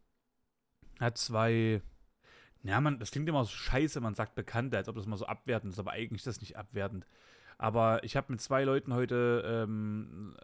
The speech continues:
die waren bei mir auf Arbeit, mit denen ich halt einfach, äh, vertraglich was gemacht hab, bla bla.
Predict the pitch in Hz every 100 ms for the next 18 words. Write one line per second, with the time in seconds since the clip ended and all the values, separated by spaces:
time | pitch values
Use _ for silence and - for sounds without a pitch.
0 | - 110 117 110 110 123 113 120 104 160
1 | 156 143 139 117 113 117 - 107 107 104
2 | - 104 101 95 110 - - - 120 -
3 | 120 110 120 110 - 104 107 92 123 143